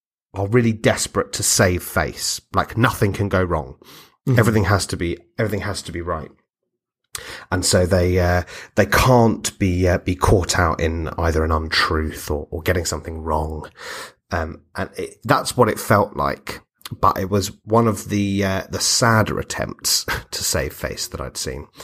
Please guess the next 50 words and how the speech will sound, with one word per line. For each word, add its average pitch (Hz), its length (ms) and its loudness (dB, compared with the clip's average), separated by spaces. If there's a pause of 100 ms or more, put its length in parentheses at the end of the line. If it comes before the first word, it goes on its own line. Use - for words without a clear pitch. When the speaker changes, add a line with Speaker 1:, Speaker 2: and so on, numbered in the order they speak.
(100)
Speaker 2:
What, 107 220 0
from 120 340 4
him? 104 340 2
Speaker 1:
Yeah, 98 220 4
from 95 280 2
him. 82 280 -8 (460)
Speaker 2:
Okay. - 300 -4
Speaker 1:
Um, 92 360 2 (300)
'cause - 220 -2
he, 104 480 2
uh, 95 360 0 (100)
the 117 80 0
conversation 110 600 4
sort 87 160 2
of 85 120 0
dropped - 360 2
a 92 60 4
bit. 87 320 4 (100)
Someone 82 500 -4
was 82 120 -2
looking 85 180 -2
at 82 40 2
their 82 120 2
phone. 82 360 2
Someone 85 220 2
was 82 100 -2
going 82 180 4
to 78 100 -2
get - 100 -2
some - 160 -2
drinks. - 480 -2 (600)
So - 140 2
he 87 60 2
tried 101 320 4
to 101 80 2
kind 87 240 -2
of, 82 220 -4
uh, 82 200 -2 (200)
get 95 140 4
everyone 90 220 -2
back 90 180 -2
Speaker 2:
Pick 123 120 0
Speaker 1:
on - 60 -6
Speaker 2:
the 95 80 0
Speaker 1:
board 107 280 4
Speaker 2:
ball 90 100 2
Speaker 1:
with, - 100 -8
Speaker 2:
back - 40 -2
up. 90 280 0
Speaker 1:
uh, - 20 -20